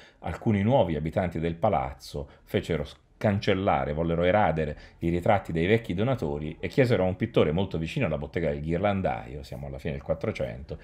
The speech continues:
di metterci i loro volti, e ci sono due, eh, volti di donna, li troverete facilmente navigando sulla rete, una col naso adunco, l'altra bella in carne,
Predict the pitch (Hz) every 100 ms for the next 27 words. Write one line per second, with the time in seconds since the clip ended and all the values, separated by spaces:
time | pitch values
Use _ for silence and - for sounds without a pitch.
0 | - - 104 107 101 - 107 - 101 90
1 | 87 101 92 60 60 - 85 - 101 110
2 | 95 87 82 76 - - - - 82 107
3 | 107 85 87 98 67 98 80 69 76 67
4 | 71 71 67 71 71 71 76 71 - -
5 | 71 76 85 78 73 - 101 98 69 62
6 | 78 80 80 71 65 71 76 73 78 90
7 | 80 76 73 73 - 76 78 87 98 -
8 | 64 62 65